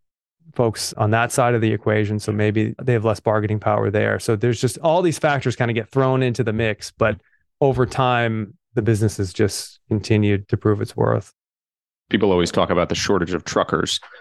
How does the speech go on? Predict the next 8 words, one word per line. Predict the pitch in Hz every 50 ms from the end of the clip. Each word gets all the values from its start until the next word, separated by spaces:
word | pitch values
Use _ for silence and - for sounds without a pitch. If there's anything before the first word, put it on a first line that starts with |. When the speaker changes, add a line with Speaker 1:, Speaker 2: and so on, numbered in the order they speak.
| - _ -
Speaker 2:
There's | 92 90 92
a | 92
shortage | - - 110 110 98 87 80
of | 95 85
mechanics, | 82 82 78 - - 90 85 80 80 82 - - - - - _ - -
big | - - - -
time. | - 76 80 80 - - - - _ _ _ _ _ _ _ _ _ _ _ _
And | - 87 80 82 87 87